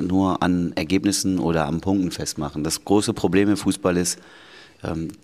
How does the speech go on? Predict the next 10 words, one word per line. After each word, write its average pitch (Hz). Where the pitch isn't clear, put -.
du 90
wirst 95
immer 95
daran 90
gemessen. 101
Und 87
wenn 87
ich 90
aber 87
nur 107